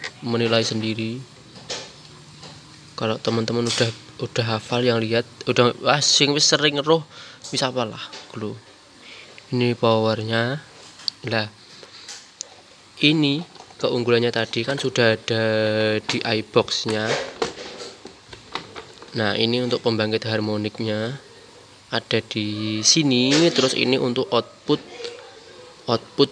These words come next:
balance-nya. Ini pengganti, ini di iBox-nya, pengganti di iBox. Jadi keluar satu, dua, tiga,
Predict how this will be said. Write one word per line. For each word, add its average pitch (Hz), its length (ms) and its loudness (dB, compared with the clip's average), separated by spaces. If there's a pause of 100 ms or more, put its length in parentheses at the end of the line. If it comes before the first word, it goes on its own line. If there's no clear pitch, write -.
(140)
balance-nya. 107 920 0
Ini 107 220 -2
pengganti, 107 480 -4
ini 123 240 2
di - 180 -4
iBox-nya, 110 880 -4
pengganti 107 380 -2
di - 80 0
iBox. - 480 -2
Jadi 123 320 2
keluar 117 160 2
satu, 117 320 -4
dua, 120 320 4
tiga, 113 480 0